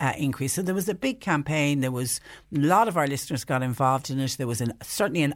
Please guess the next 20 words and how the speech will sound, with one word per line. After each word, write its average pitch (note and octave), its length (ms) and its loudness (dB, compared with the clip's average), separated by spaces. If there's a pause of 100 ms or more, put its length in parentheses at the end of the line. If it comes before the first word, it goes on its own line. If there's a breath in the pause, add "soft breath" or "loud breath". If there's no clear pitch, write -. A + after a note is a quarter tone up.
online D#3+ 440 2
campaign C3+ 460 0
that A#2+ 120 -4
lots B2+ 240 -4
of - 80 -8
people, C3 320 -2 (280 loud breath)
uh, B2+ 160 0
were C3+ 180 0
signing. B2+ 480 0 (300 loud breath)
And E3 140 2
so B3+ 160 6
much - 220 0
pressure D#3+ 280 2
was C3+ 280 -2
put D#3 180 -2
on F#3 400 4
Revenue C3+ 600 0 (100)
and F#3 180 0
the D3+ 80 -2
department B2 600 -2